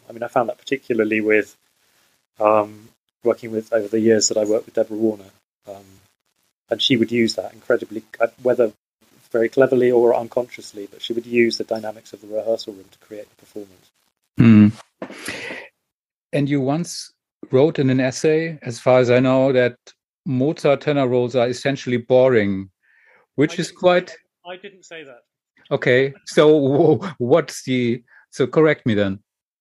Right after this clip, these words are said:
Speaker 1: No, I mean, the articles, I think it was one of those things where the, the, the person who wrote, the sub who wrote the, um, the headline,
Speaker 2: Mm-hmm.
Speaker 1: uh, I think entitled it My Problem with Mozart, and I was simply saying that some of the roles are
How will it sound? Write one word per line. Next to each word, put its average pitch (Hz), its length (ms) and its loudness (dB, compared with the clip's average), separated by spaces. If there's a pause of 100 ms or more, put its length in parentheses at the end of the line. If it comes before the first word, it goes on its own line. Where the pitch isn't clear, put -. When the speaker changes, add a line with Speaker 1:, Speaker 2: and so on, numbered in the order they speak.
(200)
Speaker 1:
No, 185 180 2 (180)
I 196 60 2
mean, 190 100 -4
the 196 100 2
articles, 202 540 2
I 156 140 -2
think 180 260 -6
it 165 140 -12
was 151 100 -6
one 170 120 -2
of 170 60 2
those 165 200 2
things 151 240 -2
where 147 240 4
the, 147 420 0 (360)
the, 135 100 -20
the 131 120 -12
person 147 320 -2
who 139 120 -4
wrote, 139 260 -2 (260)
the 123 60 -8
sub 139 340 2
who 131 120 -2
wrote 123 240 -2
the, 123 180 -2
um, 120 300 -8 (360)
the 127 80 -8
headline, 113 500 -4 (300)
Speaker 2:
Mm-hmm. 147 320 6 (320)
Speaker 1:
uh, 117 160 -4 (460)
I 139 60 -2
think 151 180 -18 (100)
entitled 147 400 -8
it 139 40 -14
My 143 160 -2
Problem 139 340 -4
with 135 140 -12
Mozart, 135 640 -4
and 123 260 -20 (440)
I 170 80 4
was 175 160 -2
simply 220 320 -2
saying 151 340 0
that 143 120 -12
some 165 280 -2
of 160 120 -8
the 147 100 -2
roles 139 580 0
are 131 440 2